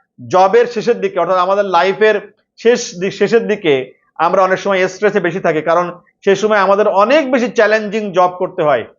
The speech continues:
অনেক বেশি আমাদের রেসপন্সিবিলিটি নিতে হয়। তো সেই জায়গাতে আপনি দেখেন যদি যে আপনার স্ট্রেস লেভেল এমন যে আমি আর কন্টিনিউ করতে পারছি না, তাহলে আপনি আর্লি রিটায়ারমেন্ট নিতে পারেন। এছাড়াও স্ট্রেসকে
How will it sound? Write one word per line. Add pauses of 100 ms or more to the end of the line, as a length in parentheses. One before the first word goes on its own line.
(220)
অনেক
বেশি
আমাদের
রেসপন্সিবিলিটি
নিতে
হয়। (440)
তো
সেই
জায়গাতে
আপনি
দেখেন
যদি
যে
আপনার (260)
স্ট্রেস
লেভেল
এমন (400)
যে
আমি
আর
কন্টিনিউ
করতে
পারছি
না,
তাহলে
আপনি
আর্লি
রিটায়ারমেন্ট (260)
নিতে
পারেন। (640)
এছাড়াও (360)
স্ট্রেসকে